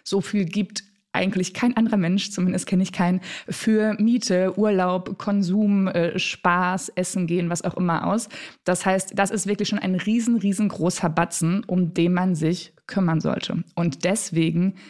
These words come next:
sind Steuern Chefsache.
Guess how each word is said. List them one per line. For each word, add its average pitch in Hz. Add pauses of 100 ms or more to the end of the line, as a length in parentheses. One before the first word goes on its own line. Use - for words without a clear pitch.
(140)
sind 185 (140)
Steuern 160 (120)
Chefsache. -